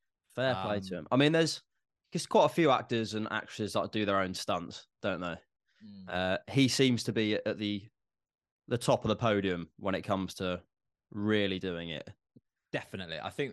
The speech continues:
Speaker 2: they're, you know, they're saying that that's, that's the biggest stunt that's ever been done in, in Hollywood, and probably it's gonna be tough to beat unless someone jumps off without a parachute and just commits.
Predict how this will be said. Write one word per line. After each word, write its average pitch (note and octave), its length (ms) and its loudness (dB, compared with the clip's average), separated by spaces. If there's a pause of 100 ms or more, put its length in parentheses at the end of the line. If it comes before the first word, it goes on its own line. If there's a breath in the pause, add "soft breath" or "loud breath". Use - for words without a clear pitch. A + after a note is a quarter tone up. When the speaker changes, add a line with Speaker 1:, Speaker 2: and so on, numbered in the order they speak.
Speaker 2:
they're, A2 220 -4
you G2 100 -6
know, E2+ 120 -6
they're F2+ 160 -6
saying G2+ 280 -6
that F#2 120 -14
that's, - 360 -10 (200)
that's G2 320 -8 (180)
the F2 160 -8
biggest F2+ 320 -6
stunt E2 320 -8
that's - 240 -16
ever F2 180 -8
been D#2+ 220 -10
done D#2 240 -8
in, D2 300 -14
in D2+ 100 -14
Hollywood, C#2+ 580 -12
and F#2 120 -16
probably D#2 500 -8 (340)
it's F#2 160 -14
gonna F#2 140 -8
be E2+ 80 -10
tough - 320 -10
to - 80 -16
beat D2 260 -12
unless F2+ 240 -10
someone E2+ 220 -10
jumps E2 240 -12
off D#2 160 -14
without E2 240 -8
a - 40 -18
parachute D2+ 520 -10
and D2+ 80 -20
just - 240 -18
commits. - 420 -18